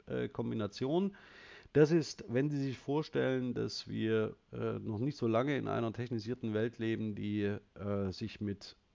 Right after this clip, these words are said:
äh, automatischem Fahren auseinandersetzt, ähm, gar nicht mal so wenig und wir werden uns das noch genauer anschauen. Also auf den ersten Blick, ähm, gar nicht mal so selten belegt.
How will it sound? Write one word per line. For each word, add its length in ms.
äh, 100
automatischem 760
Fahren 380
auseinandersetzt, 880
ähm, 480
gar 240
nicht 220
mal 200
so 140
wenig 420
und 180
wir 100
werden 320
uns 300
das 200
noch 240
genauer 380
anschauen. 480
Also 440
auf 200
den 120
ersten 400
Blick, 320
ähm, 560
gar 160
nicht 180
mal 200
so 100
selten 560
belegt. 420